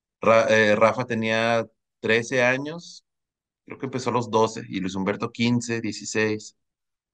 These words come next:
Entonces, este, no, pues sí, yo tenía como nueve, diez años.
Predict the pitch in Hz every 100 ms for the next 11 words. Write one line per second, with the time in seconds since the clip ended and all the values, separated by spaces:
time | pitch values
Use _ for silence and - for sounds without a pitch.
0 | _ _ _ _ _ _ _ - 98 101
1 | 98 107 98 - - 82 - - _ _
2 | _ _ _ _ _ _ _ _ _ _
3 | _ _ _ _ _ _ _ _ 113 -
4 | 107 98 101 98 104 104 101 98 98 95
5 | 95 110 -